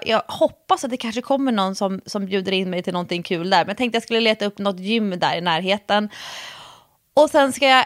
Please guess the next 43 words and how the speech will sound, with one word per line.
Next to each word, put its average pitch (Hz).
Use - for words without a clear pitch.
hem 262
till 254
Stockholm 208
då 190
i 214
tisdags 262
kväll 202
när 175
man 170
lyssnar 175
på 170
det 170
här 165
avsnittet. 160
Eh, 180
sova 240
hemma 247
en 202
natt, 175
köra 202
utomhusträning 220
i 226
Sickla 190
onsdag 196
kväll 180
och 190
sen 240
åker 320
jag 302
direkt 247
till -
Arlanda. 202
Men 196
sen 370
blir 247
det 185
Spanien 214
och 214
jag 170
vet 247
inte 277
hur 196
jag, 185